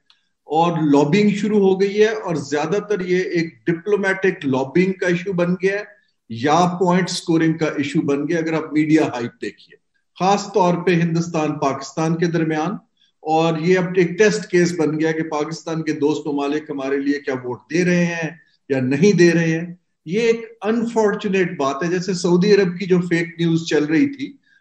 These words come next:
अगर आप देखें तो सऊदी अरब एशिया पैसिफिक ग्रुप की main membership के अंदर शामिल ही नहीं है, लेकिन वो खबर उड़ा दी गई और उसके बाद उसके ऊपर तबसरे शुरू हो गए। <clears throat> So मेरा इसमें जो एक serious नुक्ता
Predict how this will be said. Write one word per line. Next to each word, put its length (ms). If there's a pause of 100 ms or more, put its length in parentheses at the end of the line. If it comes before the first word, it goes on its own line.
(120)
अगर 240
आप 120
देखें 400
तो 80
सऊदी 380
अरब 240
एशिया 260
पैसिफिक 500
ग्रुप 380
की 100
main 380
membership 540
के 60
अंदर 160
शामिल 340
ही 80
नहीं 140
है, 160 (580)
लेकिन 300
वो 160
खबर 360
उड़ा 400
दी 160
गई 320 (280)
और 140
उसके 320
बाद 420 (120)
उसके 280
ऊपर 200
तबसरे 440
शुरू 300
हो 180
गए। 100 (580)
<clears throat> 120
So 180
मेरा 240
इसमें 560
जो 320
एक 240
serious 600
नुक्ता 380